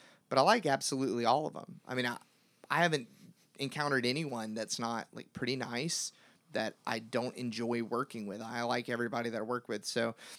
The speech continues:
this is, like, totally new territory to me, but just ta-, you know, just kinda tearing apart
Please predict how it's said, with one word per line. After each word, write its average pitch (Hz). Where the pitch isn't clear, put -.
this 214
is, 359
like, 170
totally 262
new 185
territory 170
to 120
me, 120
but 165
just 214
ta-, 208
you 196
know, 175
just 165
kinda 311
tearing 202
apart 165